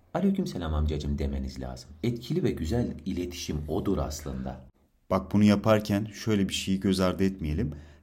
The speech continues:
Speaker 2: Biz güzel konuşmayın demiyoruz arkadaşlar.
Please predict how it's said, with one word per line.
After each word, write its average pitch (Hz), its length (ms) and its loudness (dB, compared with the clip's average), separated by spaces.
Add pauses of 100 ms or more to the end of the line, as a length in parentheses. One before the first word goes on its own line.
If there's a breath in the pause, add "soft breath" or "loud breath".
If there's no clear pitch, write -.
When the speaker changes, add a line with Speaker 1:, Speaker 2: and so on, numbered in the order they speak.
(140)
Speaker 2:
Biz 95 200 0
güzel 98 400 4
konuşmayın 95 640 2
demiyoruz 87 400 4
arkadaşlar. 78 640 -4